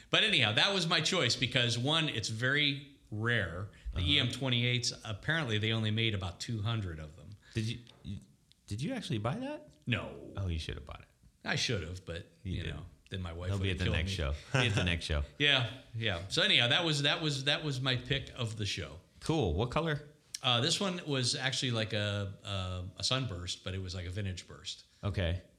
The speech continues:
Speaker 1: Tobacco burst.
Speaker 2: Interesting. How about the neck? What's the neck look like?
Speaker 1: Um,
Speaker 2: I, I, like inlays. Is it dots,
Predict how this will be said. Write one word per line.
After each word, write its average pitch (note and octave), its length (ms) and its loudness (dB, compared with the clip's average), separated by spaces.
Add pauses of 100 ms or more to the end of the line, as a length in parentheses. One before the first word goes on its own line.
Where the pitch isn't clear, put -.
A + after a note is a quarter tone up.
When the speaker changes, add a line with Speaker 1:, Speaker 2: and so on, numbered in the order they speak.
(440)
Speaker 1:
Tobacco F2 320 -6
burst. D#2+ 200 -12
Speaker 2:
Interesting. F#2+ 480 0
How G#2 100 0
about G#2 180 2
the G#2 80 2
neck? F#2 340 2
What's F2+ 240 -2
the F#2+ 80 -2
neck E2+ 240 -2
look D#2 160 -6
like? D2 160 -2 (560)
Speaker 1:
Um, C#3 480 2
Speaker 2:
I, G#2+ 200 0
I, - 20 -2
like G2 180 2
inlays. F#2 400 2
Is F2 160 2
it E2 80 -4
dots, G#2 500 0